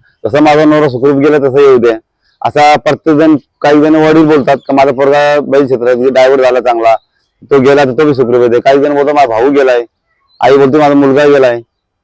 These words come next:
ड्रायव्हर झालाय, गाडी हाकलायला गेलाय, तो बी सुखरूप यावा. ही प्रत्येकाची घरच्यांची इच्छा असते का आपला नवरा जावं, मुलगा जावं, भाऊ जावं, ही प्रत्येकाची इच्छा आहे का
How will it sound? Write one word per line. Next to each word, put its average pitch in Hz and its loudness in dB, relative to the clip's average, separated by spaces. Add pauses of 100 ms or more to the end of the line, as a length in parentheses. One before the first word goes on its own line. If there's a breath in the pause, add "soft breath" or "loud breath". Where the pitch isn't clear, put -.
(140)
ड्रायव्हर 120 2
झालाय, 120 2
गाडी - -4
हाकलायला 117 0
गेलाय, 113 0 (560)
तो 135 2
बी 151 2
सुखरूप 151 0
यावा. 123 2 (1500)
ही 147 2
प्रत्येकाची 196 2 (480)
घरच्यांची 160 2
इच्छा 165 0
असते 143 -2 (520)
का 143 2
आपला 156 2
नवरा 147 0
जावं, 151 -2
मुलगा 131 0
जावं, 151 0
भाऊ 120 2
जावं, 135 0 (380)
ही - -6
प्रत्येकाची 135 -2
इच्छा 127 -4
आहे 131 0
का 139 0